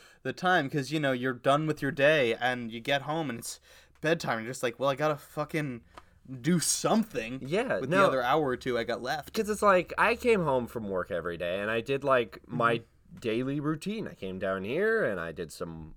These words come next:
Speaker 2: uh, of my own work, and I played some video games, and I
Speaker 1: Mm-hmm.
Speaker 2: watched some T V, and I just kinda relaxed, and then it was, like, nine thirty, and I'm like, "I guess I'll go to bed." It's like, "Oh, wait,
Speaker 1: How
Speaker 2: I guess
Speaker 1: mu-
Speaker 2: I'll go upstairs and watch a movie."
Speaker 1: <laughs> Well, that's the thing. It's like, you know, how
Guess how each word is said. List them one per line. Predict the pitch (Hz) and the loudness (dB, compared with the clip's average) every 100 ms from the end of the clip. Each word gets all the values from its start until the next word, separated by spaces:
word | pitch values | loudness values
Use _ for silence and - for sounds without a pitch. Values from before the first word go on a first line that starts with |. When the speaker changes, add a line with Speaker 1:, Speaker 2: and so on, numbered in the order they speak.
| - | -12
Speaker 2:
uh, | 85 78 | -10 -8
of | 82 | -6
my | 87 | -2
own | 120 190 208 | 0 0 2
work, | 214 220 - | 4 4 2
and | 110 87 | -4 -4
I | |
played | 80 110 98 87 | -6 -4 -4 -6
some | 85 | -12
video | 80 135 190 208 | -8 -6 -4 -2
games, | 208 220 226 196 | -2 -2 -4 0
and | 107 | 0
I | |
Speaker 1:
Mm-hmm. | 87 | 0
Speaker 2:
watched | 92 - - | -2 -4 -8
some | 95 | -10
T | 87 95 | -8 -8
V, | 95 156 226 226 226 | -6 -4 -4 -4 -4
and | 185 143 | -4 -4
I | |
just | 143 147 | -6 -8
kinda | - 135 | -6 -2
relaxed, | 110 95 131 208 - - | 0 2 2 0 -4 -8
and | 107 113 | -4 -2
then | 117 | -2
it | |
was, | 117 107 | -4 -2
like, | 110 104 | 0 2
nine | 113 120 | 0 -2
thirty, | 123 196 196 | 0 0 0
and | 151 | -2
I'm | 113 | 0
like, | 107 107 | -2 -2
"I | 98 | -4
guess | 90 98 | -4 -4
I'll | 113 | -4
go | 117 131 | 0 -2
to | |
bed." | 147 220 226 | 0 0 0
It's | 135 110 | -2 -4
like, | 117 107 | -4 -2
"Oh, | 107 123 | 0 2
wait, | 175 233 185 _ _ - | 4 2 2 _ _ -18
Speaker 1:
How | - 143 | 0 4
Speaker 2:
I | 139 | 4
guess | 120 | 6
Speaker 1:
mu- | 139 | 6
Speaker 2:
I'll | 131 | 6
go | 135 | 4
upstairs | 135 - 160 | 4 2 0
and | 156 | 2
watch | 165 165 | -2 0
a | |
movie." | 175 233 180 117 | -2 0 0 -2
Speaker 1:
<laughs> | 135 151 123 - - - 320 294 - | -2 -4 -4 -8 -14 -10 -8 -8 0
Well, | 196 | 2
that's | 247 - | 2 0
the | - | -2
thing. | 330 | -2
It's | 262 - | -4 -4
like, | 151 - - | -6 -10 -14
you | 160 | -10
know, | 196 196 175 - | -2 0 0 -6
how | - - 185 | -18 -14 -10